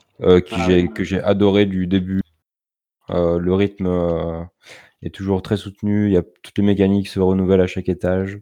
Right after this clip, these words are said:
Speaker 1: Euh, il y a des boss qui sont vraiment, euh, incroyables.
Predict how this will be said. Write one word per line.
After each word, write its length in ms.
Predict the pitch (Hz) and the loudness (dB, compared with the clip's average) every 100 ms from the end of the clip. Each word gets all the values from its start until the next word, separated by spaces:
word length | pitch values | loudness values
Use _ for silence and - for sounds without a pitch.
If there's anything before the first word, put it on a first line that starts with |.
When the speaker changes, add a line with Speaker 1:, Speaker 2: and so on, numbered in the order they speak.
| _ _ _ _ - | _ _ _ _ -4
Speaker 1:
Euh, 80 | 87 | 0
il 40 | |
y 20 | 87 | 2
a 40 | |
des 120 | 90 | 2
boss 240 | 95 104 101 | 4 2 0
qui 100 | - | -8
sont 140 | 92 | -4
vraiment, 580 | 87 90 92 92 90 82 | 0 2 2 0 0 0
euh, 480 | 80 76 - 117 95 | -2 -4 -6 -4 -4
incroyables. 580 | - 98 92 98 101 | 0 2 2 2 -2